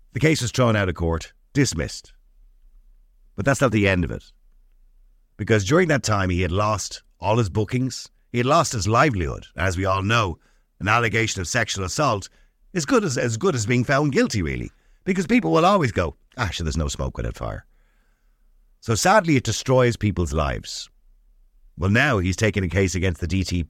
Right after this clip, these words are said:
D-, D P P because he believes the case should have never been taken in the first place. And Sil Fox, veteran Irish comedian and entertainer, and famous man all around, and funny man,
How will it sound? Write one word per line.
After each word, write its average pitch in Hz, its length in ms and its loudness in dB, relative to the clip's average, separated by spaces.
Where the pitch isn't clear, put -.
D-, 90 140 0
D 95 220 0
P 87 140 -2
P 85 400 0
because 123 280 0
he 135 100 0
believes 143 360 0
the 98 80 -10
case 107 200 0
should 117 120 -4
have 104 80 -2
never 131 260 2
been 135 160 -2
taken 95 320 -2
in 85 80 -4
the 85 60 -6
first 76 240 -6
place. - 380 -14
And 95 100 -6
Sil 208 180 2
Fox, - 560 -4
veteran 123 440 0
Irish 123 300 2
comedian 107 420 2
and 95 100 0
entertainer, 87 640 -4
and 110 160 -4
famous 170 320 2
man 113 240 0
all 180 300 0
around, 64 420 -4
and 156 160 0
funny 80 240 -2
man, 67 240 -4